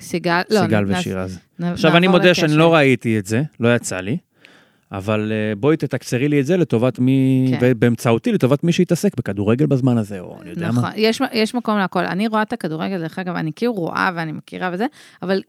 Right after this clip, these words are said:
Speaker 1: כאילו יש לי לפטופ מול הפרצוף.
Speaker 2: וראיתי
Speaker 1: ואני
Speaker 2: אותך
Speaker 1: רואה
Speaker 2: אומרת,
Speaker 1: כל מיני
Speaker 2: אפילו
Speaker 1: דברים.
Speaker 2: מצייצת אשרף חכימי. זה ממש נישתי.
Speaker 1: נכון,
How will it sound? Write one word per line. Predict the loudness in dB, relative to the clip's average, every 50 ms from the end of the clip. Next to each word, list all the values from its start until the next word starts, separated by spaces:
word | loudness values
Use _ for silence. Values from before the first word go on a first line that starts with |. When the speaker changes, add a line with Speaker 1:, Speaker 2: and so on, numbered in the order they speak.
| _
Speaker 1:
כאילו | -2 -2 0
יש | 0 -2 -4 -4
לי | -4 -2
לפטופ | -2 -2 -4 -6 -8 -10 -10 -10 _ _ _ _ -10
מול | -6 -6
הפרצוף. | -6 -6 -8 -12 -12 -8 -8 -8 -8 -8 -12 -20 -20 _ _ _ _ _ _ _ -20 -14 -10
Speaker 2:
וראיתי | -4 -2 0 0
Speaker 1:
ואני | 0 -2
Speaker 2:
אותך | -2 -2
Speaker 1:
רואה | 0 0
Speaker 2:
אומרת, | 2 2 2
Speaker 1:
כל | 0
מיני | 0 0
Speaker 2:
אפילו | 0 0 0
Speaker 1:
דברים. | 0 0 -2
Speaker 2:
מצייצת | -4 -2 0 -2 -2 -2 -4 -2 0
אשרף | 0 0 2 0 -2 -2
חכימי. | -2 -4 -2 0 2 2 2 0 -2 -8 _ _ _ _ _ _ _ _ _
זה | -8 -4 -2 -2
ממש | 0 0 0 2 2 2 2 0 0 0 2
נישתי. | 2 2 2 2 0 -4 -2 0 2 2 2 2 0 -12 -20 -20 _ _ _ _ _ _ _ _ _ _ _ _ _ _ _ _ _ _ _ -10 -8
Speaker 1:
נכון, | -6 -6 -6 -4 -2 -2 0 0 -2 -2 -6